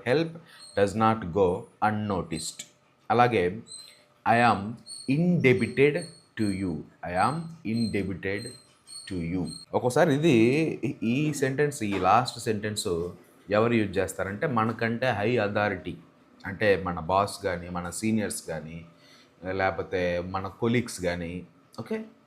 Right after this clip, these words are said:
వాళ్ళు ఎక్కువగా యూజ్ చేస్తూ ఉంటారు. "I truly appreciate everything you do." నువ్వు ఏదైతే నాకు చేసావో దాన్ని నేను చాలా అభినందిస్తున్నాను. అలాగే, "You have made a difference." Thank you బదులుగా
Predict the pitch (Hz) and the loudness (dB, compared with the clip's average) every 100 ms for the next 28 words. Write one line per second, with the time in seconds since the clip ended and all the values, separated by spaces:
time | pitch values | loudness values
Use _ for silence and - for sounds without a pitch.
0 | _ _ - 175 170 165 135 131 127 127 | _ _ -6 0 2 4 4 4 2 2
1 | 123 110 110 101 98 - 90 80 76 - | 4 4 2 -2 -2 -4 -8 -8 -12 -10
2 | 82 101 92 131 143 131 110 117 - 123 | -8 -8 -4 -4 0 0 0 -4 -4 -4
3 | 117 117 101 107 120 117 92 82 80 92 | 0 -2 -2 -6 -4 -4 -2 -4 -4 -8
4 | - _ _ 85 92 92 98 101 104 95 | -10 _ _ -12 -4 -2 0 0 -2 -4
5 | 85 90 90 95 165 104 95 90 90 90 | -4 -8 -6 -6 -2 -4 -4 -8 -10 -4
6 | 87 135 - - _ _ 90 92 92 85 | -2 -2 -6 -16 _ _ -4 -2 -4 -6
7 | - - - 71 71 - _ - _ - | -8 -14 -18 -20 -20 -20 _ -20 _ 0
8 | 113 127 120 95 95 - _ _ _ 123 | 4 4 6 4 0 -12 _ _ _ 0
9 | 139 151 120 101 98 101 98 - _ _ | 2 4 2 2 0 -4 -10 -18 _ _
10 | 92 95 110 123 139 - 98 87 82 90 | -12 -2 0 2 0 -2 -6 -6 -6 -8
11 | - 92 87 73 - - - _ _ _ | -6 -6 -6 -6 -8 -8 -10 _ _ _
12 | _ _ _ - 95 107 104 107 90 87 | _ _ _ -4 -2 -2 -2 -4 -2 -6
13 | 92 92 85 78 80 | -4 -4 -4 -6 -12